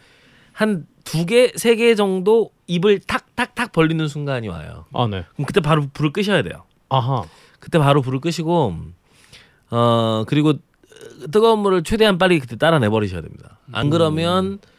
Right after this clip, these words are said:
Speaker 1: 꼬막이 너무 삼겨서
Speaker 2: 아.
Speaker 1: 이렇게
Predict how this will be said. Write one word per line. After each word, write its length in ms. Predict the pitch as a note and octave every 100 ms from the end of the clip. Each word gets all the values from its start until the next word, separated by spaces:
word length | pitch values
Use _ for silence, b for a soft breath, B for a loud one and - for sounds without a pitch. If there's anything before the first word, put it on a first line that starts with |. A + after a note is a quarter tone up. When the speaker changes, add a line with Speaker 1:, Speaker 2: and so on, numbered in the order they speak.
| b b
Speaker 1:
꼬막이 400 | - F3+ F3 D#3
너무 340 | A#2+ A#2 D3 D3+
삼겨서 680 | D3 C#3+ B2+ G#2+ A#2+ G2 - -
Speaker 2:
아. 600 | F2 D#2 C#2 - - -
Speaker 1:
이렇게 400 | G2 F#2+ F2+ D2+